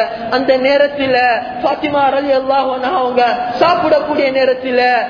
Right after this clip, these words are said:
ஹபீப் ஸல்லல்லாஹு அலைஹி வஸல்லம் உடைய ஞாபகம் வருவது, நபி ஸல்லல்லாஹு அலைஹி வஸல்லம் ஞாபகம் வருவது. ஓ, என்ன சொல்றாங்க? கணவர் இடத்துல கேக்குறாங்க, ஒரு ரொட்டி துண்டை என்னுடைய நபி ஸல்ல வாப்பா இடத்துல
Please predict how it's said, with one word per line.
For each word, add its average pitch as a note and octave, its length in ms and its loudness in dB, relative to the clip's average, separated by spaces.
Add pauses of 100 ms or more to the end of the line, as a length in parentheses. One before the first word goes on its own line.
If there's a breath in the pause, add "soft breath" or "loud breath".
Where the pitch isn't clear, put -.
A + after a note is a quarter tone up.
(160)
ஹபீப் C#4 380 0
ஸல்லல்லாஹு C#4 600 2 (100)
அலைஹி C4 200 0
வஸல்லம் B3+ 240 -2
உடைய B3 240 0
ஞாபகம் C#4 580 -2
வருவது, B3 720 0 (280 loud breath)
நபி D4 260 -2
ஸல்லல்லாஹு C#4+ 360 0
அலைஹி C#4 200 0
வஸல்லம் C4+ 200 -2
ஞாபகம் D#4 400 0
வருவது. C4 640 0 (200)
ஓ, B3+ 140 4
என்ன C4+ 200 2
சொல்றாங்க? A#3+ 760 0 (180)
கணவர் D4 320 0
இடத்துல C4 420 0
கேக்குறாங்க, A#3 540 0 (360)
ஒரு A#3+ 240 2
ரொட்டி C4 320 -2
துண்டை C4 340 0 (340)
என்னுடைய C#4+ 560 2
நபி C#4 260 -4
ஸல்ல C4+ 280 2
வாப்பா C4 260 -2
இடத்துல B3+ 460 -2